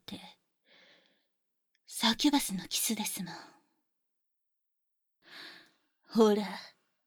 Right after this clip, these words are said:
先生ももう、私にキスされることしか考えられなくなっちゃってますよね。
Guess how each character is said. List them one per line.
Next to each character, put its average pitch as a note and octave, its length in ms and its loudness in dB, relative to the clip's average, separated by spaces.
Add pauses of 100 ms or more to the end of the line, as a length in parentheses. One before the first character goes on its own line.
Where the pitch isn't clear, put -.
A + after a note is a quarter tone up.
(100)
先 A#3 420 8
生 B3+ 300 -2
も E3 160 -4
も E3 100 -8 (1120)
う、 - 0 -
私 A#3 440 4
に C4 160 4
キ - 160 -2
ス D#4 140 2
さ A#3+ 160 0
れ F#3+ 220 -4
る F#3 60 -8
こ - 140 -10
と G#3+ 100 -2
し - 200 -4
か - 80 -10 (680)
考 G#3+ 340 6
え A#3+ 100 2
ら B3+ 100 2
れ C4+ 100 4
な C4+ 120 4
く A3 120 0
な G#3 120 -2
っ G#3+ 100 -8
ち - 80 -8
ゃ G#3 40 -10
っ - 40 -16
て G3+ 120 -10
ま F#3 100 -6
す - 180 -8
よ F#3+ 120 -8
ね。 G#3 440 -8